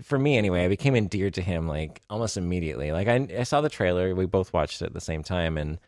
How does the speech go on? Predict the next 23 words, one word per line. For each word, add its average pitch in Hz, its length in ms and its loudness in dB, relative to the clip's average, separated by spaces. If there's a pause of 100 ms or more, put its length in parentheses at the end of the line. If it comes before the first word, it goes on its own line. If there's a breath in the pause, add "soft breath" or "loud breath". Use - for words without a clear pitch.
(360)
and 80 380 -2
so, 80 220 0
you 87 120 -4
know, 78 100 -2
had 85 180 0
an 80 80 -2
idea 73 420 -2
of 71 80 -6
what 73 100 -2
it 69 80 -4
might 76 200 -4
be 73 120 -4
about, 69 400 -2
but 73 120 -2
it 76 60 -6
just, - 300 -8
it 82 100 -4
wrapped 85 300 0
me 80 140 -2
up 71 180 -4 (240)
immediately. 76 680 -4 (540 soft breath)
And 85 300 0
I, 85 140 -2